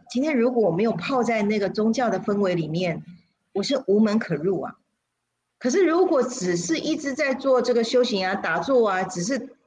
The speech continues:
单纯的做这些功课，你没有入心，就是没有进到心流里面去的时候，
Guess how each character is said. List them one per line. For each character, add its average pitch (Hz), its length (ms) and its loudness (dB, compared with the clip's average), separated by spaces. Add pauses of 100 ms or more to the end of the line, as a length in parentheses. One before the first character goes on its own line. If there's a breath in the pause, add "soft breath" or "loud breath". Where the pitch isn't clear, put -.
(280)
单 349 380 -2
纯 196 360 0
的 220 140 2
做 254 240 0
这 240 160 2
些 226 160 2
功 233 300 2
课， 233 360 -2 (440 loud breath)
你 214 160 2
没 214 100 4
有 302 160 2
入 269 300 2
心， - 680 -4 (180)
就 247 120 -4
是 262 100 0
没 233 140 4
有 285 100 2
进 240 180 0
到 254 120 0
心 254 320 2
流 190 160 2
里 185 100 0
面 180 160 -2
去 190 180 -2
的 180 120 -2
时 190 120 -4
候， 185 60 -10